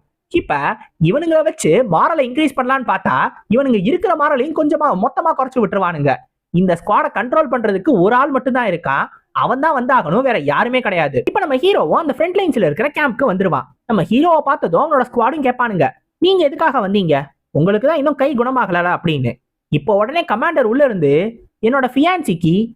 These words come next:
எல்லாத்தையுமே இப்படி ஹேண்டில் பண்றதுதான் ரொம்ப பிடிக்கும்" அப்படின்னு உள்ள வரும். இப்ப உடனே நம்ம ம-, கமாண்டரோ நம்ம ஹீரோவை பார்த்து ஒரு சின்ன பாட்டில தூக்கி போட்டு, "இந்தா வச்சுக்கோ, இது ஃபாரிஸோட மெடிசன், உன்னால காசு கொடுத்தா கூட வாங்க முடியாது, இதை தேய்ச்சுக்கோ" அப்படின்னு சொல்லும். இது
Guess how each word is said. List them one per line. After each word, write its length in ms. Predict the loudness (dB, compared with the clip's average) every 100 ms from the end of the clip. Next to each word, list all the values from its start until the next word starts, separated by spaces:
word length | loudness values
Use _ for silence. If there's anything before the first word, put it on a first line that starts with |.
| _ -2
எல்லாத்தையுமே 520 | 0 0 0 0 2
இப்படி 260 | 0 2 0
ஹேண்டில் 340 | 0 -2 -2
பண்றதுதான் 420 | 0 2 2 0 0
ரொம்ப 180 | -2
பிடிக்கும்" 380 | 0 -4 -2 -4 -4
அப்படின்னு 360 | -2 0 0 2
உள்ள 120 | 2
வரும். 260 | 0 -2 -4 _ _ _ _
இப்ப 260 | -4 2 0
உடனே 240 | 2 0
நம்ம 180 | 0 0 0 -2 -4 -2
ம-, 160 | -2
கமாண்டரோ 460 | -2 -2 -2 0 0
நம்ம 180 | 0 0
ஹீரோவை 320 | 0 2 2
பார்த்து 340 | 0 -2 0 -2 -4 _ -4
ஒரு 140 | -4
சின்ன 220 | 0 0 2
பாட்டில 360 | 0 0 -2
தூக்கி 220 | 0 0 0
போட்டு, 280 | -2 -2 -4 -10 -6
"இந்தா 200 | 0 0 0
வச்சுக்கோ, 340 | -2 -2 -2 -2 _ _
இது 240 | -2 2 2 0
ஃபாரிஸோட 460 | -2 -2 0 -2 -2
மெடிசன், 380 | -2 -2 -4 -6 _ _
உன்னால 260 | -2 0 -2
காசு 240 | 0 0 0
கொடுத்தா 260 | -4 -2
கூட 140 | -2 -2
வாங்க 240 | -2 -2
முடியாது, 400 | 0 0 0 -2 -8 _ -4
இதை 180 | -2 0
தேய்ச்சுக்கோ" 340 | -2 0 -2
அப்படின்னு 280 | -2 -2 0
சொல்லும். 240 | 0 -2 -4 _ _
இது 180 | 0